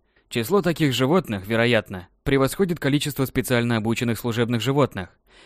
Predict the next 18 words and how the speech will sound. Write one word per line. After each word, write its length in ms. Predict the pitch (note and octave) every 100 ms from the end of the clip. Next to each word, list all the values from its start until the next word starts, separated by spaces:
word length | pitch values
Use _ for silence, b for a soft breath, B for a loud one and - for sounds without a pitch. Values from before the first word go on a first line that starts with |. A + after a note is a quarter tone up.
| b
или 180 | - F3+
задействованных 720 | C3+ B2+ A#2+ D#3+ - A2 G2+ G#2+
в 60 |
официальных 560 | A2 A#2+ G#2 A#2+ A#2 G#2+
терапевтических 720 | B2 A#2 A#2 - B2 A#2 B2
программах. 560 | B2+ B2+ D3+ G#2 F2 _ _ _ b b b
И 140 | - G#2
в 60 |
большинстве 440 | G2+ A2 A#2+ - A#2+
случаев 460 | - F3+ - G2+
самообслуживание 800 | - B2 B2 - F3+ E3+ D#3+ D3
с 40 | -
помощью 400 | D3 C3+ - A#2
животных 560 | C3 F3 - G2+ - b b b
не 200 | F3+ F#3+
является 440 | E3+ C3 E3 A2 G#2
утвержденной 580 | F#2+ A2+ G#2 C3 C3 A#2+
программой 580 | A#2+ A2+ E3 E3+ D3+